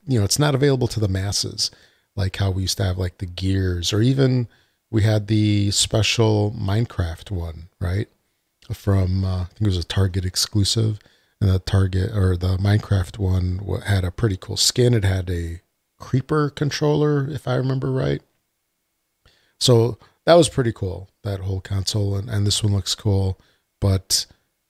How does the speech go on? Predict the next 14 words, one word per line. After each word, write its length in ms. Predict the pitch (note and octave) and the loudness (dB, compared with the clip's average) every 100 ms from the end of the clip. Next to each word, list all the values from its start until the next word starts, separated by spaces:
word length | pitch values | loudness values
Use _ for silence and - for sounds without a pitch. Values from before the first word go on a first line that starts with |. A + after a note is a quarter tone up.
| _ _ _ - | _ _ _ -2
you 100 | G2+ | -2
know, 180 | F#2 | 0
the 100 | F#2 | 0
ones 240 | G2+ G#2+ G#2+ | 2 2 2
that 80 | B2+ | 0
you 100 | A#2+ | 0
can 200 | A#2 G#2 | 2 4
buy 300 | A2 B2+ G#2+ | 4 4 2
are 140 | F#2+ | 0
pretty 280 | - A2 G2+ | -2 -2 0
much 320 | G#2+ G2+ - | -2 -2 -6
the 80 | G2+ | -8
plain 420 | - G#2 G#2 G#2 | -2 2 4 2
Jane 640 | G2+ G#2 G#2+ G#2+ G#2 G2+ | 2 2 4 4 2 2